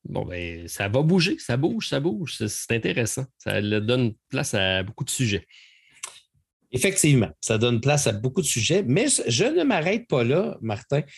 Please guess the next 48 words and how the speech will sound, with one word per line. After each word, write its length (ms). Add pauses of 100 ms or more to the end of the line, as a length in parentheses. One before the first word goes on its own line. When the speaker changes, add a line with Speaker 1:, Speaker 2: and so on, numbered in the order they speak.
(220)
Speaker 2:
Rien 200
que 140
je 80
m'arrête 280
pas 120
là, 140
mais 160
je 80
te 60
dirais 220
qu'il 160
me 100
reste 180
plus 100
grand-chose 480
d'autre 160
parce 160
que 80
ça 120
a 40
été, 280
euh, 40 (420)
plusieurs, 480 (260)
il 100
y 60
a 20
beaucoup 220
de, 160
de, 260
de, 220
de 140
nouvelles 300
qui 120
viennent 220
de, 280 (360)
de 80
ce 140
sous-financement, 840
puis 300 (360)
dans 120
ce 60
temps-là, 180
j'essaie 320
de 100
ne 120
pas 280
en 140
parler. 420